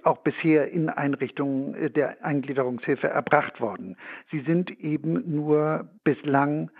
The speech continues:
nicht mit der Perspektive erbracht worden, dass damit auch Pflegebedarfe nach dem S G B elf gedeckt werden. Und im Übrigen sind die, ist die finanzielle Beteiligung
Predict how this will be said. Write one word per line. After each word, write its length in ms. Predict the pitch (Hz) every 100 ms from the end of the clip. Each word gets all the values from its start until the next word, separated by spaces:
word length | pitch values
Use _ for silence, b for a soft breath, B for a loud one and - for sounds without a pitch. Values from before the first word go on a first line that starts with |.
| B B -
nicht 500 | 151 160 143 - -
mit 260 | - 156 -
der 160 | 147 135
Perspektive 920 | - 160 - 139 - - 190 202 156
erbracht 580 | 143 143 - 135 131 -
worden, 220 | 147 143
dass 180 | 135 -
damit 380 | 139 131 135 -
auch 100 | 131
Pflegebedarfe 1000 | - 165 175 160 143 139 131 123 143 131 B B B
nach 300 | 123 127 123
dem 140 | 254 226
S 80 | 127
G 80 | -
B 100 | 127
elf 300 | - 170 175 - -
gedeckt 440 | - 131 127 -
werden. 360 | - 110 104 101 B B B B -
Und 640 | - 143 143 139 143 131
im 180 | - 143
Übrigen 600 | 156 147 143 143 143 143
sind 380 | 123 135 139 127 -
die, 60 | 147
ist 280 | 131 156 -
die 60 |
finanzielle 520 | 135 143 135 120 143 135
Beteiligung 840 | 127 123 147 143 139 135 135 123